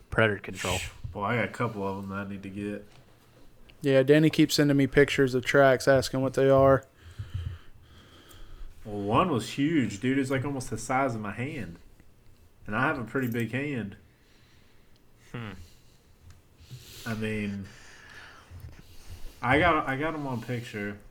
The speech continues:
Speaker 2: um, and they're, they're there. I just ha-, I mean, it, but every time, like, I,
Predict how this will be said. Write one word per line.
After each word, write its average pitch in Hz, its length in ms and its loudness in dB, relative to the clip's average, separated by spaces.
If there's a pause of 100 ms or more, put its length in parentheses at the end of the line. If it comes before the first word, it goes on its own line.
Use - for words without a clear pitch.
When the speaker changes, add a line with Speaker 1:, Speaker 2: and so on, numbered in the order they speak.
(120)
Speaker 2:
um, 104 540 -8 (1120)
and 110 140 -8
they're, 117 200 -6
they're 139 260 0
there. 120 420 0
I 117 80 2
just 120 220 -6
ha-, 113 120 -2
I 107 60 -6
mean, 113 200 -2
it, 107 140 -6 (720)
but 117 180 0
every 139 220 -2
time, 151 360 -8
like, 120 220 -10
I, 120 160 -8